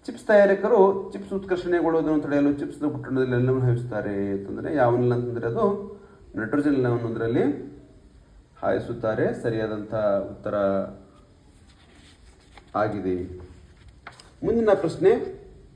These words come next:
ಲೋಹಗಳು ತನ್ನ ಸುತ್ತಲಿರುವ ತೇವಾಂಶ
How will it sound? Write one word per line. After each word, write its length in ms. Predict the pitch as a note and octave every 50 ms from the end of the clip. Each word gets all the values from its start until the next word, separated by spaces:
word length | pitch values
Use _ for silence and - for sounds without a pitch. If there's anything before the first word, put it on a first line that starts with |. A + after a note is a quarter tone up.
| - - - - - - - - - - - - - - - - -
ಲೋಹಗಳು 520 | C#3 E3 F3+ A3+ C#4 C4 A#3+ A#3+ A3 G#3
ತನ್ನ 200 | G3 - G3 F#3
ಸುತ್ತಲಿರುವ 640 | F#3+ F#3 F3 - - G#3 G3 F#3+ F#3+ F#3+ F3+ F3+ E3+
ತೇವಾಂಶ 480 | E3 - D#3 D3+ D3+ F#3 G3 - -